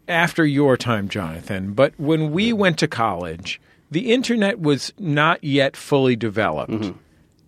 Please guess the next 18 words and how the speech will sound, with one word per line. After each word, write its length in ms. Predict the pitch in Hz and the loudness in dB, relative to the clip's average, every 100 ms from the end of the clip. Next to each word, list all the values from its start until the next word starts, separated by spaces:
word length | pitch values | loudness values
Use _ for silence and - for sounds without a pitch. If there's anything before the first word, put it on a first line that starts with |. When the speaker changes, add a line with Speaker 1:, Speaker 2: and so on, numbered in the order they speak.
| - | -2
Speaker 1:
Uh, 440 | 120 113 110 110 156 | 0 2 2 0 2
I 60 | |
mean, 220 | 208 190 | 2 4
it, 220 | 175 175 - | 2 0 0
it 200 | 190 196 | 0 2
existed 720 | 165 135 214 - 185 139 110 - _ _ | 0 2 0 2 2 2 0 -14 _ _
completely, 480 | - 147 131 120 110 | -2 0 2 2 2
but 160 | 110 185 | 2 2
it 80 | 208 | 4
wasn't 480 | 214 180 160 151 - | 2 2 0 -2 0
in 180 | 139 127 | 2 4
its 200 | 117 - | 2 -2
full 320 | - 156 123 | 0 2 2
current 320 | - 131 110 | 4 2 2
bloom. 400 | 113 107 101 80 | 0 0 0 -2
Speaker 2:
Mm-hmm. 760 | 76 123 104 - _ _ - 135 | -6 -6 -6 -10 _ _ -12 -2
Speaker 1:
Uh, 160 | 131 | -2
but 520 | 123 120 247 190 131 | -2 -2 0 2 0